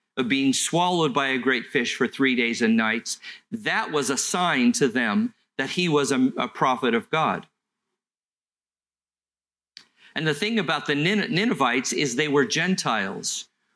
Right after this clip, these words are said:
who believed God. And here are the Jews, the very people of God, and they will not believe God. So that whole thing that happened to Jonah is an Old Testament picture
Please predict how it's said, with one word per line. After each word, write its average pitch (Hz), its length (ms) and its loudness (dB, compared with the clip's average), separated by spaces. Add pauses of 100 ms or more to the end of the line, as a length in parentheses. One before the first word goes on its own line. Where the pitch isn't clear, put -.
who 165 140 0
believed 120 540 0
God. 95 320 -4 (1160)
And 147 120 -6
here 202 240 2
are 170 180 4
the 135 440 -2
Jews, 143 720 2 (200)
the 156 160 -4
very 208 380 2
people 208 480 0
of 127 140 -2
God, 131 420 0 (320)
and 160 240 -2
they 226 180 0
will 175 220 4
not 123 380 4
believe 113 440 2
God. 98 320 -2
So 147 360 -2 (340)
that 160 320 -2
whole 190 300 2
thing 190 280 -2
that 160 140 0
happened 160 440 -2
to 139 80 4
Jonah 139 600 0 (440)
is 185 360 2
an 151 300 -6 (100)
Old 208 360 2
Testament 180 640 -2
picture 160 720 0